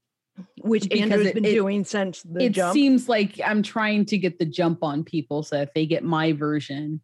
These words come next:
Speaker 1: Get
Speaker 2: and
Speaker 1: ahead
Speaker 2: then
Speaker 1: of the
Speaker 2: they look at
Speaker 1: story.
Speaker 2: your
Speaker 1: Yeah.
Speaker 2: version. Yeah, that's, it's always happened to me with that 'cause I'm a very quiet person. Like, I, I don't care.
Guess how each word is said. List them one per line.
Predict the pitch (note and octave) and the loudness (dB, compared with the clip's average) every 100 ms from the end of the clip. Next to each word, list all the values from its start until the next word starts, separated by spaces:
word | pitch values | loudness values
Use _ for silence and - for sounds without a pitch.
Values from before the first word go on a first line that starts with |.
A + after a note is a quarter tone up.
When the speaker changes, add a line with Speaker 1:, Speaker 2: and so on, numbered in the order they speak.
| _ - | _ -4
Speaker 1:
Get | A3 | 0
Speaker 2:
and | G3 | 2
Speaker 1:
ahead | F#3 | 2
Speaker 2:
then | F3 | 2
Speaker 1:
of | |
the | D#3+ | 2
Speaker 2:
they | D#3+ | 2
look | E3 C#3+ | 2 2
at | C3 | 0
Speaker 1:
story. | E3 | 0
Speaker 2:
your | F3 F3 E3+ | 2 2 2
Speaker 1:
Yeah. | |
Speaker 2:
version. | D#3+ C#3 C#3+ D3+ C3+ C#3+ D3 | 0 -2 -4 -4 -2 -2 -2
Yeah, | D#3 C#3 C3 | -2 0 -2
that's, | B2+ F3+ E3+ - | -2 -2 -4 -10
it's | F3+ | -4
always | F#3 E3 D#3 | 0 2 0
happened | D#3 D3 C3 C3+ | -2 -4 -4 -4
to | - | -4
me | C#3 B2+ | -4 -4
with | - - | -6 -8
that | C3+ C3+ E3+ | -10 -8 -4
'cause | F#3 | 0
I'm | F#3 F#3 | 2 2
a | |
very | D3+ D3+ C3+ | 0 -2 -4
quiet | - C#3+ - | -6 -6 -6
person. | - C3+ D#3 - - | -8 -8 -8 -12 -12
Like, | D#3 | -6
I, | C#3+ C#3+ - | -4 -4 -4
I | |
don't | - - | -6 -8
care. | - - | -12 -12